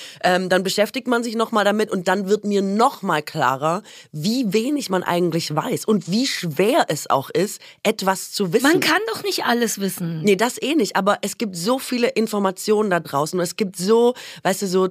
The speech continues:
Speaker 1: also zum Beispiel ein Waffensystem in einem anderen, äh, Land oder so ein
Speaker 2: Ja, ja.
Speaker 1: Waffengesetz in einem anderen Land. Also tausend,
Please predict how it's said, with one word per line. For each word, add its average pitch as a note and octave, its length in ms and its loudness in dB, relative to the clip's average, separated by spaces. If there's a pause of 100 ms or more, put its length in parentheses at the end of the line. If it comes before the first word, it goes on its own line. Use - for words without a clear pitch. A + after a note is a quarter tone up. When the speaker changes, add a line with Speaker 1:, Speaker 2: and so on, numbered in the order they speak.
(140)
Speaker 1:
also F3 180 -2
zum F#3+ 140 0
Beispiel G3 240 2
ein F3 80 0
Waffensystem F#3 560 0
in F3+ 60 0
einem F3+ 100 -2
anderen, E3+ 600 0 (320)
äh, D#3+ 100 4
Land E3 300 2
oder D3 120 0
so C#3+ 100 2
ein A3+ 60 6
Speaker 2:
Ja, A#3 80 6
ja. G#3+ 60 2
Speaker 1:
Waffengesetz F3 500 -2
in E3 120 -4
einem D#3+ 80 -2
anderen D3 320 -2
Land. C#3 240 -2 (300)
Also G3 240 2
tausend, B3 640 0